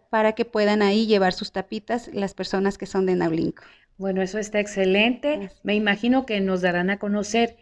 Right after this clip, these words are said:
Speaker 2: ya cuando
Speaker 1: Sí.
Speaker 2: esté eso, en qué horario y en qué condiciones.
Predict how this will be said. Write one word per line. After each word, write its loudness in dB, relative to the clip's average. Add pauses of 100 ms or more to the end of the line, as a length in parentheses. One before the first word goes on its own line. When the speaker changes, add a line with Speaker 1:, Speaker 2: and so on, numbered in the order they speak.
(320)
Speaker 2:
ya 4
cuando 4
Speaker 1:
Sí. 6
Speaker 2:
esté 4
eso, 0
en 0
qué 4
horario 6 (800)
y 0
en 2
qué 2
condiciones. 0